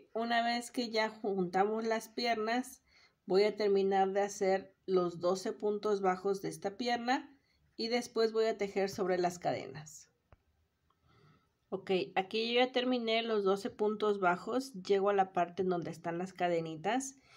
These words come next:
y entonces voy a tomar solamente una de las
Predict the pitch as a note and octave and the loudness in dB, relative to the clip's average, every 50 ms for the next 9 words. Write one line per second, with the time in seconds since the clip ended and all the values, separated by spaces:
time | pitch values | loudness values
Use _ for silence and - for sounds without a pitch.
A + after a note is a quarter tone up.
0 | - - _ _ - G3 F#3 F#3+ F#3+ F#3+ F#3+ G#3 A3 G#3+ A#3+ A#3 A3+ A3+ G#3+ G#3+ | -20 -20 _ _ -2 2 4 4 4 2 2 -2 0 0 -2 -4 0 2 2 2
1 | A3 G#3+ A3 G#3 G3+ G3 F#3+ G3 G3+ - - A3 G#3 G#3 G3+ G3+ G3+ F#3+ F#3 G3 | 2 0 0 0 2 4 4 2 2 -2 -6 -2 0 0 0 2 2 2 0 0
2 | F#3+ - G3+ G3+ G3 - _ _ - G3+ A3 A3 A3 A3 A3 A3+ A3 G#3 G3 F#3+ | 0 0 -2 -2 -2 -4 _ _ -2 0 0 0 0 -2 0 0 2 2 2 2
3 | G3+ G3 - | 0 -4 -8